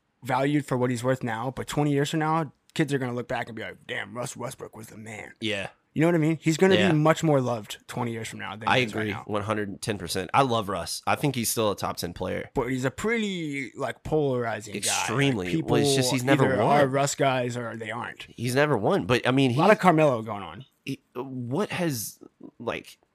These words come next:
Speaker 2: I mean,
Speaker 1: Carmelo won all his gold medals.
Speaker 2: I
Speaker 1: Like,
Speaker 2: guess
Speaker 1: don't forget that.
Speaker 2: I guess Dame Lillard. Yeah.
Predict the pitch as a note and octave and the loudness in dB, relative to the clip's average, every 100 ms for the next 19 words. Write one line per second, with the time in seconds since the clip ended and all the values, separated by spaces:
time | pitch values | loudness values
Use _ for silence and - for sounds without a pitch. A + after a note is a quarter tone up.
0 | - B2+ E3+ F3+ F#3 D#3+ E3+ D#3 D3+ A#2+ | 0 6 8 10 8 10 6 6 4 2
1 | - B2 A#2 A2+ G#2+ C3+ E3+ D#3+ A#3 A#2 | -2 -2 -2 -2 4 6 6 4 0 -6
2 | A2 - G2+ - A#2 E3+ C#3 - - D3 | -10 -10 -2 0 2 2 0 -10 2 6
3 | C3+ C3 B2+ B2 A#2 G2 - D#3 C3+ | 6 6 4 4 2 0 0 4 6